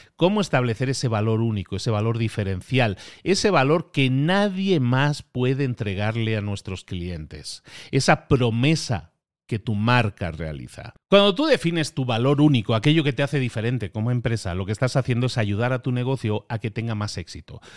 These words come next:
¿Por qué? Porque le estás dando una ventaja competitiva, es decir,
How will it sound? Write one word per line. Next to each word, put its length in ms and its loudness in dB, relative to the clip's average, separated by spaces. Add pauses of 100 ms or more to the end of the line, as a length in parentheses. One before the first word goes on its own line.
(180)
¿Por 120 0
qué? 140 2
Porque 300 -2
le 80 0
estás 320 -2
dando 240 0
una 240 0
ventaja 420 -4
competitiva, 800 -2
es 220 2
decir, 440 0